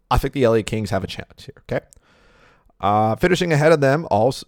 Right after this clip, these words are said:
these, this team making the playoffs here for me, the Flames, the Calgary Flames. Okay. Again, I think L A gets in. Maybe. Who knows? But I, I think they'll push.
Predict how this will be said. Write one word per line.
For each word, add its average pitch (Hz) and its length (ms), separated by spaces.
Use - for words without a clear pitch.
these, 113 380
this 107 220
team 117 200
making 101 240
the 95 60
playoffs 95 420
here 104 140
for 101 120
me, 120 220
the 117 540
Flames, - 600
the - 60
Calgary 113 360
Flames. - 440
Okay. - 220
Again, 135 260
I 156 120
think 202 300
L 160 220
A 156 120
gets 139 300
in. 127 340
Maybe. 127 440
Who 160 180
knows? 135 260
But 165 200
I, 147 180
I 147 100
think 180 220
they'll - 120
push. - 560